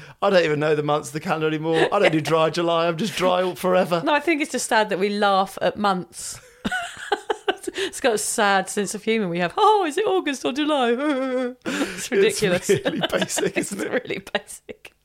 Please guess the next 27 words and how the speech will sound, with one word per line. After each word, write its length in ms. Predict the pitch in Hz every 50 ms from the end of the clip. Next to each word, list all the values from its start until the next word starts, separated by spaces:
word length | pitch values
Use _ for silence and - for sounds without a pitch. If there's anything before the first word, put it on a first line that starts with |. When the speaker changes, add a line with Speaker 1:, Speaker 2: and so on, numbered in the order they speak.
| - 247 427 466 440 392 359 339 302 262 - - -
Speaker 2:
Make 400 | - 214 247 269 294 311 - - -
August 460 | 202 220 226 214 - 202 196 - -
dry 280 | - 190 185 180 175 180
too 180 | - - 208
if 180 | 180 175 160 160
you 100 | 143 147
can. 420 | - - 143 143 139 131 135 - -
Start 600 | - - - - - - 226 220 220 226 247 240 -
a 60 | 254
course, 680 | - - - - 170 135 123 135 170 - - - - _ - - - - -
have 200 | 202 202 196 -
something 460 | - - - 220 214 - - 233 226
in 120 | 220 226
place 560 | 226 - - 190 151 120 107 165 - - - -
so 140 | - - 170
you 180 | 170 170 185
don't 600 | 170 - - 208 202 185 170 - - - 165 - -
boom 380 | 208 208 196 196 196 196 185 - _ _
bust. 420 | - 185 - - - - - - - - - - -
There's 180 | - 214 -
loads 180 | 285 277 226 190
of 60 | -
good 140 | - 170 -
sobriety 500 | - - 165 185 170 165 170 - - -
courses 380 | - 170 160 165 - 170 165
out 140 | 175 165 -
there. 180 | 170 170 170